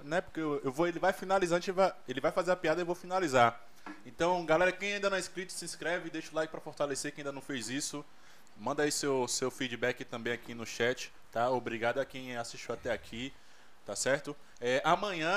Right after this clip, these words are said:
é, o episódio do Clash já vai estar disponível no Spotify também. E na semana que vem, né, na terça, quarta e quinta-feira estaremos aqui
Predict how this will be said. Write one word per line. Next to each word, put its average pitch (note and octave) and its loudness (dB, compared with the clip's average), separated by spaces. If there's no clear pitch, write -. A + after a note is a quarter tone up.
é, C#3+ -2
o C3+ -2
episódio C#3+ -2
do C3+ -4
Clash C3+ 2
já C3+ 2
vai C3 0
estar C#3 0
disponível C3+ -8
no C3 -6
Spotify C3+ -2
também. E3 -4
E D#3 -14
na F3+ -2
semana G3 -2
que G3 -10
vem, F#3 -4
né, F#3+ -4
na E3 2
terça, G#3 -2
quarta E3 4
e - -6
quinta-feira D#3 -2
estaremos C#3+ -4
aqui B2+ -2